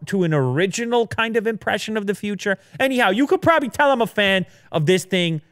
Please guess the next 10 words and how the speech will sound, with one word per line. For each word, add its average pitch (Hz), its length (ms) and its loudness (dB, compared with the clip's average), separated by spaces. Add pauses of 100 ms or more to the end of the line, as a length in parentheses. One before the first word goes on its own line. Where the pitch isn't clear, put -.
(140)
I 202 80 0
want 185 320 2
one. 160 420 0
It 160 100 0
looks 180 220 2
amazing. 147 640 0
The 147 140 0
event 156 320 0
today 151 260 0
just 135 320 -4